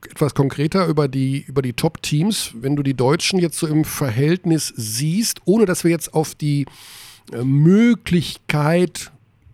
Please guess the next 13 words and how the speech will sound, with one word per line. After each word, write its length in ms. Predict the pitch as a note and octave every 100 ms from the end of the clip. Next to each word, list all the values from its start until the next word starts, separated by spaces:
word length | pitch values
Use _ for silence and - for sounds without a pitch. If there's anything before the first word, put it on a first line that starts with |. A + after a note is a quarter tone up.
| _ _
zu 180 | - E3
sprechen 460 | - D3+ E3 F3
kommen, 260 | - D#3 D#3+
dass 260 | D3 - D3+
eventuell 1200 | C3+ B2 F3+ A3 A3+ - E3+ E3 D3 D#3 E3+ E3
die 200 | D3+ D#3
U 160 | D3+
S 220 | D#3+ - -
A 260 | C#3+ D#3
im 120 | D#3+
Viertelfinale 680 | C3 D#3+ D#3 - C#3 C#3 C3
warten 420 | B2+ D3+ - C3+
würden. 580 | A#2 F#3+ A#3 G#3 F#3+ F#3+